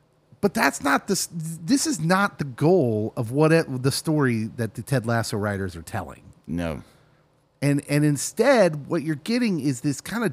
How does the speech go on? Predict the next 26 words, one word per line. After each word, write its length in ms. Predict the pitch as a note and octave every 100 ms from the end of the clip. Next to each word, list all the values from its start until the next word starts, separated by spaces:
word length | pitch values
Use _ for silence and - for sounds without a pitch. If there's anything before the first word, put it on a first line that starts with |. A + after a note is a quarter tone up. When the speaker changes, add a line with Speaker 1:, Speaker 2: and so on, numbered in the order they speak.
| -
Speaker 1:
deep 340 | D3+ F#3+ - B2+
dive 680 | A2 F2 E2 E2+ E2 D2+ - _ _ _ _ _ -
into 220 | D3+ C3+
human 420 | A#2+ E3+ F#3 D3
relationships, 840 | B2+ A#2 G#3+ C4+ C3 - A2 - A2
yes, 520 | D3 A3 C3 - - _ _ _ -
but 140 | E3+
not 440 | G3 G3+ A3+ D#4+ -
the 80 | G#3+
feelings, 1080 | - - A3+ C4 C#3+ E2 - - - - _ _ -
right? 320 | B2 D#3 B3 - _ -
Speaker 2:
Yeah. 380 | A2 A2 E2 D2+ - - _ _ _
Speaker 1:
It's, 200 | F3+ - -
they're 180 | D#3
trying 420 | G#3 - A3+ C#4 C4+
to 60 |
get 220 | G3+ G3
past 420 | - G#3 G3+ - -
the 80 |
feelings 500 | D3 F#3 G#3 D3+ C3
and 160 | - C#3
the 80 | C#3
importance 500 | B2+ - F#3+ D#3+ -
of 80 | C3+
the 80 | B2
relationship 680 | A#2+ A#2+ D3 - A2+ C#3